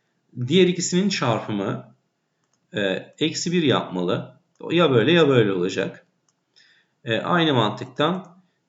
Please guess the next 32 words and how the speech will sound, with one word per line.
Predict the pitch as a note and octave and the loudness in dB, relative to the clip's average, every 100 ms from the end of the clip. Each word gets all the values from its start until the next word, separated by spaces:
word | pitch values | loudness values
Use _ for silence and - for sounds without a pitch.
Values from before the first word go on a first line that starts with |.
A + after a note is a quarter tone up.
| - | -6
x | F3+ - | -6 -4
iki | F3 G3 | -6 -4
ise | D#3 - A#2 F#3 - _ _ | -4 0 0 -2 -10 _ _
diğer | D3+ E3+ | 0 0
ikisinin | D#3 C3 D3+ C3+ | 0 -4 -4 -2
çarpımı | C3 D3 B2 A#2 G2+ C#3+ F#3 - _ _ _ B2+ | -2 0 -2 -2 -4 -4 -4 -12 _ _ _ -2
gene | D3 D3+ C#3+ C#3 - | 2 2 2 -2 -8
bu | |
sefer | - C3 C3 | -6 -2 -2
artı | G2 A2 - C#3+ | -2 -2 -2 -2
bir | |
olacak. | F3+ F#3 E3+ F3+ F#3 - | 0 0 0 -2 -4 -6
Ya | D3+ | -4
eksi | C3+ - | -2 -2
bir, | C#3+ | 0
eksi | C#3+ B2+ A#2+ | 0 0 -4
bir | D3+ | -4
ya | E3 C3+ | -2 0
da | C#3+ | 2
bire | C3+ C3+ | 2 2
bir | A#2+ G2+ | 2 0
diye | F#2 | -2
gidecek. | F#2 F#2 - F#2 - | -4 -6 -6 -4 2
Yani | E3 D3+ C3+ | 4 2 0
x'in, | D3+ - - F#3 F3+ _ _ _ _ _ - | -8 -10 -4 -4 -4 _ _ _ _ _ -6
x'in | F#3 F#3 - E3+ E3+ | -4 -4 -2 -2 -2
iki | C#3 C3 F#3+ | -6 -2 0
ya | C#3+ | 2
eksi | C3+ - E3 | 2 -2 -6
iki | F3 | -2
oluşuna | E3 D3+ F3 | -2 -2 -2
göre | D3+ B2 F3+ B3 | 0 2 2 -2